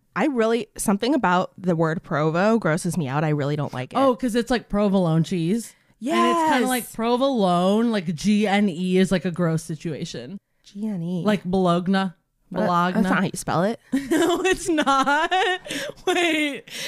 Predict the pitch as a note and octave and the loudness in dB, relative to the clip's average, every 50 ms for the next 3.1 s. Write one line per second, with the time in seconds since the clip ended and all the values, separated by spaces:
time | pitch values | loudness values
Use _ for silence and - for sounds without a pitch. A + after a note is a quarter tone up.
0 | - - - F#4 E4+ D#4+ E4+ D#4+ D#4+ F4 F4 F4+ A#4+ A#4+ F#4+ E4+ D4 C4 A#3+ A#3 | -10 -6 -2 0 0 2 0 0 0 2 2 2 2 2 0 2 2 2 2 0
1 | A#3 A#3 A#3 B3+ - - - - - - - - D#4+ C4+ F#4 D#4+ C#4+ - - F#4+ | 0 -2 -6 -8 -12 -16 -18 -20 -20 -20 -10 -4 -2 0 0 0 0 -2 -2 -2
2 | - E4+ E4+ F4+ - - F#4+ - - E4 - C#4 C4+ C#4+ C#4 D4 C#4+ C#4 C#4 C#4+ | 0 0 0 0 -2 -2 -4 -4 -2 -2 0 2 2 2 2 2 2 2 2 2
3 | D4+ | 0